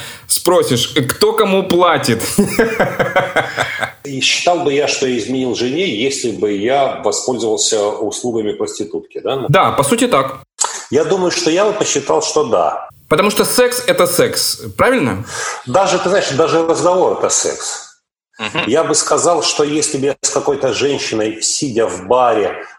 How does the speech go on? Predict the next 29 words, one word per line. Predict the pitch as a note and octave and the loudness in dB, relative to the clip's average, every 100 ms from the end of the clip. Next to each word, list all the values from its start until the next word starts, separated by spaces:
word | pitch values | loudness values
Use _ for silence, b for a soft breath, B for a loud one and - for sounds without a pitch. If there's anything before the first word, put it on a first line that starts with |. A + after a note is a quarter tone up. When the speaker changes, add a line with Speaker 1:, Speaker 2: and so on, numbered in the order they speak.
| B | B
Speaker 2:
а, | G2+ | -4
познакомившись | F#2+ A#2 B2+ C3+ C3+ A2+ - | 0 0 2 2 0 0 -2
на | C#3 | -2
каком-то | C#3+ A#2 A2 | -2 -2 -2
деловом | G#2 A#2 B2 A#2+ | 2 2 2 2
мероприятии, | A#2 A2+ A#2 A2+ A#2+ A#2 G#2 - G2 F2 B B B | 0 0 0 0 2 2 0 -4 -4 -6 B B B
сидел | - - A#2+ A#2+ C#3 | -4 -2 -2 0 0
бы | A#2 A#2 | 0 0
вот | A2+ | 2
в | B2 | 0
определенной | A#2+ B2+ C3+ C3+ C3 A#2+ A#2 - | 0 -2 0 0 2 -2 -4 -6
позе, | B2 C3+ C#3+ B2+ G#2+ G2 E2 B B - | -2 2 2 2 0 -2 -6 B B 0
говорил | A#2 B2+ C3 C#3 | 2 2 2 0
бы | A#2 | 0
так | A2+ B2 A#2+ | 0 2 0
определенным | - A2+ B2+ B2+ C3+ A#2 A#2 G#2+ | -2 -4 -2 2 0 0 -2 -2
голосом, | G#2 B2+ C3 A2+ G2 - G2 G#2 F#2+ - | 0 2 2 2 2 2 0 -2 -6 -2
а, | G2+ | 0
смотрел | - B2+ - C#3 C3 | 2 0 0 0 0
бы | A#2 | 0
определенным | A#2 A#2 A2+ A#2+ A#2 A2+ | -2 -2 -2 -2 0 -2
взглядом, | G#2 - A2+ B2 A#2+ A#2 G2+ B B B | -4 -4 0 4 4 2 -2 B B B
чокался | - D3 C3 B2 - | 0 0 2 0 0
бы | A2+ G#2+ | -2 0
с | - | 0
ней | A#2+ A#2+ | 0 0
бокалом | G#2 A2+ - A#2+ A#2 A2 G2+ | 0 0 2 2 4 2 0
определенным | - G#2 A2+ G#2+ A2+ | -2 -2 0 0 0
образом, | D3 C#3 G#2+ | 0 2 0